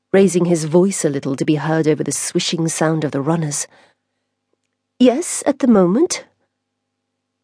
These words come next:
The woman's eyes, which were all Jamie could see,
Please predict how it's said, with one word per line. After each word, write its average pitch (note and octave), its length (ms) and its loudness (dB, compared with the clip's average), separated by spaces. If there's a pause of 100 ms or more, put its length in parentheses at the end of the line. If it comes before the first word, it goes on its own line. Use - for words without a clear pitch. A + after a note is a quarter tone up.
(640)
The A#3 140 2
woman's E4+ 280 4
eyes, E3 580 -4
which - 240 -6
were D#3+ 100 2
all E3 140 4
Jamie D#3 300 2
could - 180 -10
see, F3 460 -4